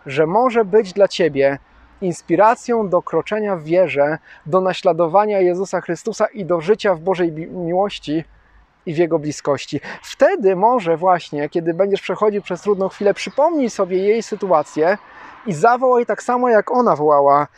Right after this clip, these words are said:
„Wielkie rzeczy uczynił mi Wszechmocny i święte jest Jego imię”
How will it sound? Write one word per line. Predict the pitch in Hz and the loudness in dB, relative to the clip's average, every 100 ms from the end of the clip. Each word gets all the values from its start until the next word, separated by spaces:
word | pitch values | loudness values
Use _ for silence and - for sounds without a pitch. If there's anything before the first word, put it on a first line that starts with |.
| - - | -20 -8
„Wielkie | 143 233 311 - 254 | 4 6 6 4 2
rzeczy | 208 240 247 | 4 2 0
uczynił | 220 240 233 220 | -2 -2 0 0
mi | 202 | 0
Wszechmocny | 202 190 226 254 233 | -2 0 0 0 -4
i | 226 185 | -6 -6
święte | - 220 247 294 269 254 | -4 0 2 2 0 2
jest | 233 247 - | 4 2 0
Jego | 226 220 220 269 | 0 2 2 -2
imię” | 233 196 143 131 | -2 -2 0 -2